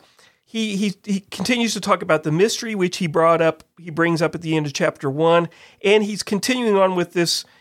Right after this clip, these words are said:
impassioned s-, speech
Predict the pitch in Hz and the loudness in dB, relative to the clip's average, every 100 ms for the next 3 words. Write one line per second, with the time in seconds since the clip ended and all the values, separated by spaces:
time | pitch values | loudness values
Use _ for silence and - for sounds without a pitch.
0 | _ - 170 - 196 202 - 190 160 - | _ -2 -2 0 -2 -2 -2 -2 -2 -2
1 | - - - - _ _ _ - - - | -2 -6 -12 -20 _ _ _ -6 -6 -4
2 | 220 208 180 - - | -2 -2 -2 -2 -4